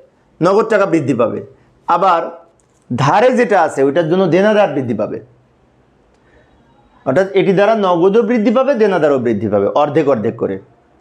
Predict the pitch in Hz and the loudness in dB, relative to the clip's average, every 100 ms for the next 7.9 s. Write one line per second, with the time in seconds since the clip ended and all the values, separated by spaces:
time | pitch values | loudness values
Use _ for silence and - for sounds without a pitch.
0 | - - _ 143 165 196 214 277 262 233 | -20 -20 _ -2 0 0 2 2 2 0
1 | 220 175 175 156 135 147 202 240 214 202 | 0 0 0 0 0 0 0 0 -2 -4
2 | - 135 110 113 - - _ _ _ - | -4 -4 -2 -4 -6 -14 _ _ _ -10
3 | - 185 196 185 196 196 165 - 147 - | -4 -2 0 0 -2 0 -2 0 -4 -4
4 | - _ _ _ 170 170 196 190 160 127 | -18 _ _ _ -2 0 2 2 0 -2
5 | 127 113 101 95 _ _ _ _ _ _ | -4 -4 -6 -10 _ _ _ _ _ _
6 | _ _ _ _ _ _ - 131 147 143 | _ _ _ _ _ _ -4 0 2 2
7 | 185 202 165 147 139 135 147 180 | 0 0 0 -2 -2 -2 0 -2